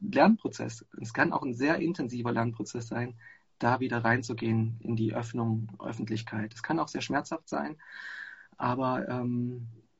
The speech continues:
es ist ein Entwicklungsprozess. Das sollte man wissen. Und Gemeinschaften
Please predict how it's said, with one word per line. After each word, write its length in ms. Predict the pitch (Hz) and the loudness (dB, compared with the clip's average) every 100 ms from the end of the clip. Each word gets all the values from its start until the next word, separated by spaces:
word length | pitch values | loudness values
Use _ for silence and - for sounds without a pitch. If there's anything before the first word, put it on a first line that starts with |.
| - | -6
es 160 | 113 | -2
ist 300 | 113 - - - | -2 -4 -6 -2
ein 180 | 123 | -2
Entwicklungsprozess. 840 | 117 113 113 117 117 113 - 107 113 | 0 0 -2 -2 -6 -4 -4 -2 0
Das 100 | 135 | 0
sollte 200 | 143 151 | 2 2
man 180 | 147 123 | 2 2
wissen. 380 | 139 - 117 - | 0 -2 -8 -8
Und 260 | - 139 - | -4 -2 0
Gemeinschaften 800 | 135 123 135 143 139 - 127 | 2 2 0 -2 -4 -4 -4